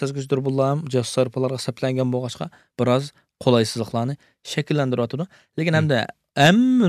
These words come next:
Speaker 1: nuqtalarda yoki dushmanning barcha o'rinlarida bu imkoniyat saqlanib bo'ldi masa yo'q. Ya'ni ma'lum bir bo'shliq holatlar bor. Agar dushmanning kechilik kuzatish asboblari jihatdan ojizlik borligini bilsak, bu narsa bizda kechilik harakatni ko'p,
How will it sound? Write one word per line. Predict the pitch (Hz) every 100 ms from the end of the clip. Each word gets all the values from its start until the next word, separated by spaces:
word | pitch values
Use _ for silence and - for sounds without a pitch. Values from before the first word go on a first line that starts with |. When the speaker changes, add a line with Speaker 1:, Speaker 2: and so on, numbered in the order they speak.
| 151
Speaker 1:
nuqtalarda | 143 - 147 143 143 143 139
yoki | 131 127
dushmanning | - 135 139 127 127
barcha | 139 143 - 143 - _ - 131
o'rinlarida | 127 127 127 131 131
bu | 147
imkoniyat | 123 127 123 123 -
saqlanib | 117 120 113 113
bo'ldi | 110 110
masa | 110 104 95
yo'q. | 92 _ -
Ya'ni | 110 110 110
ma'lum | 107 107 107
bir | - _ _ 123
bo'shliq | 113 - -
holatlar | 104 95 98 98
bor. | 107 131
Agar | 151 180 _ _ -
dushmanning | 113 135 143 -
kechilik | 123 135 131 -
kuzatish | 123 - - 123
asboblari | - 113 - 120 120
jihatdan | 113 139 147 _ _ - 123
ojizlik | 120 110 117 117
borligini | 117 113 120 104
bilsak, | 101 - 156 _ _ _ 120
bu | 113
narsa | 110 - 143 - _ -
bizda | 113 107 107 - 104 107
kechilik | 123 - 113 110
harakatni | 110 107 98 120 - _ -
ko'p, | 110